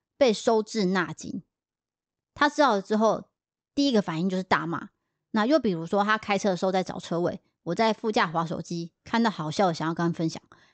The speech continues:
一时忘记他在找车位很焦虑，一开口就觉得不对，果然又被他大咆哮，“我在找车位，你不要跟我讲话。”诸如此类的事情，大部分都是我白目踩到他的点，但是他不会人身攻击，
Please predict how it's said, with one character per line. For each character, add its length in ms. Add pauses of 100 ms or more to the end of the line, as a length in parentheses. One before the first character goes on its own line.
一 120
时 180
忘 160
记 280
他 200
在 80
找 160
车 180
位 120
很 160
焦 180
虑， 200 (220)
一 80
开 180
口 120
就 100
觉 140
得 60
不 140
对， 280 (180)
果 180
然 220 (640)
又 140
被 120
他 320 (100)
大 160
咆 220
哮 400
，“我 140
在 100
找 140
车 160
位， 140
你 300
不 180
要 100
跟 200
我 60
讲 180
话。” 200 (520)
诸 140
如 120
此 140
类 120
的 60
事 140
情， 320 (120)
大 160
部 100
分 160
都 140
是 160
我 240
白 200
目 280
踩 140
到 120
他 120
的 100
点， 200 (360)
但 140
是 80
他 100
不 120
会 80
人 140
身 160
攻 200
击， 280